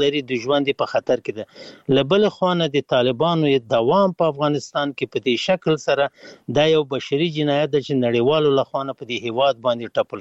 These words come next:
شوی ده. بله لار نه لري. هغه لار دا ده چې طالبان باید دې ته مجبوره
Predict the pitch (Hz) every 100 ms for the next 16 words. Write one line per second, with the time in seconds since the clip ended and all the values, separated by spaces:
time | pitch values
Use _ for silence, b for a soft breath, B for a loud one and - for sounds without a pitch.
0 | - 127 107 98 - - B B B B
1 | 131 165 160 156 170 175 160 165 165 135
2 | 120 113 120 135 147 139 156 196 175 170
3 | - 170 - b b b b - 131 123
4 | 120 170 180 151 143 131 123 208 202 -
5 | 131 131 _ _ _ _ 143 139 120 127
6 | 208 220